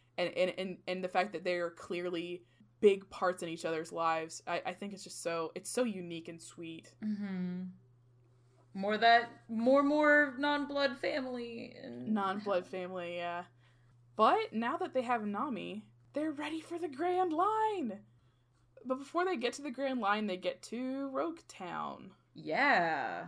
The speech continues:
Speaker 1: I, I like Rogue Town. I like the little moments in Rogue Town because it's just such a nice little breather after this big, huge fight.
Speaker 2: Heavy bit.
Speaker 1: He-, like, it's, it, it, yeah.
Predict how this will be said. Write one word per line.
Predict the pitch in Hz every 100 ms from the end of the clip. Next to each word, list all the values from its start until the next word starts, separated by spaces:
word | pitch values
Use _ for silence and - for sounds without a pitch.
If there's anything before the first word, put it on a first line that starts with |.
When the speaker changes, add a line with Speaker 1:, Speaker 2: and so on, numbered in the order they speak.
| - _ _ _
Speaker 1:
I, | 202 262 -
I | 220 294 302
like | 220 190 220
Rogue | 202 180 180 -
Town. | 247 214 220 240
I | -
like | 220 269
the | 220
little | 214 202
moments | 190 180 185 202
in | 185
Rogue | 170 170
Town | 185 175 185
because | 190 175
it's | 170 165
just | 185 -
such | 175 202
a |
nice | 175 202 185
little | 180 175
breather | 170 165 170 175
after | - 170 220
this | 196 185
big, | 185 180 175 175
huge | - - 185 175
fight. | - - 165 160 - -
Speaker 2:
Heavy | 240 202 240 240 240 240 - 208 180
bit. | 226 185 180 - 302 - - - _
Speaker 1:
He-, | - - 233
like, | 240 -
it's, | 220 -
it, | 226 -
it, | 240
yeah. | 311 277